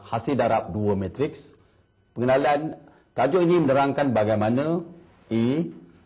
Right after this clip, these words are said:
menentukan sama ada dua matriks boleh didarab dan menyatakan peringkat matriks yang terhasil bagi kes yang boleh didarab. B pula mencari hasil darab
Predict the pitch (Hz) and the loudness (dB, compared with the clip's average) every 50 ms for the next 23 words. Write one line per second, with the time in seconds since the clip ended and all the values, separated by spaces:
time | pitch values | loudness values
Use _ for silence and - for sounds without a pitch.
0 | _ _ _ - - - 95 101 107 110 107 - 147 135 - 143 139 139 135 - | _ _ _ -14 -8 -4 -2 -2 -2 -2 -2 -4 -4 0 2 2 2 2 0 -2
1 | 101 107 107 104 107 107 117 110 95 117 127 131 123 120 110 110 - 131 156 156 | -2 -2 -2 -2 0 0 0 0 2 2 2 4 4 2 0 0 -2 -4 -6 -6
2 | - - - - 110 98 104 117 123 147 143 120 110 104 98 92 92 - 151 165 | -8 -14 -14 -8 -4 -2 0 0 0 0 0 0 0 -2 -2 0 0 0 0 0
3 | - - - - - _ _ _ - 98 98 95 95 95 98 104 110 113 110 - | -2 -6 -18 -20 -20 _ _ _ -6 -4 -2 -2 -2 -2 -2 -2 -2 -2 0 -2
4 | 143 - - 135 135 117 - 113 113 110 - - 82 104 104 87 - 156 160 - | 0 0 2 0 0 0 -2 -4 -2 -2 -2 -4 -4 -4 -6 -6 -6 -6 -8 -8
5 | - - - _ _ _ _ _ _ _ 95 95 92 - - 90 110 123 123 - | -10 -16 -18 _ _ _ _ _ _ _ -8 -8 -6 -6 -6 -4 -4 -4 -2 -2
6 | - 151 156 151 139 107 104 95 98 - - - - 127 131 135 135 131 - - | -2 0 0 0 -2 -2 -4 -6 -6 -10 -14 -10 -6 -2 -2 -2 -2 -2 -6 -6
7 | - 98 95 87 92 98 104 107 104 107 101 85 80 92 87 92 87 85 - - | -4 -4 -2 -2 -2 -4 -4 -2 -2 -2 -4 -4 -6 -6 -6 -4 -4 -4 -6 -6
8 | - - _ _ _ _ _ _ _ _ _ _ _ _ _ _ _ _ _ _ | -10 -20 _ _ _ _ _ _ _ _ _ _ _ _ _ _ _ _ _ _
9 | _ _ _ _ _ _ _ _ - 95 98 131 202 202 190 160 135 120 110 110 | _ _ _ _ _ _ _ _ -12 -4 0 4 4 4 4 4 2 2 4 4
10 | 110 120 151 185 - - - - - 104 110 107 123 123 131 139 127 107 98 113 | 4 4 4 2 -2 -6 -12 -10 -6 -4 -2 0 0 2 2 2 0 0 -2 -4
11 | 113 - 143 127 113 110 110 113 113 110 - - - - - | -2 0 0 2 4 4 4 4 4 2 2 -2 -10 -18 -20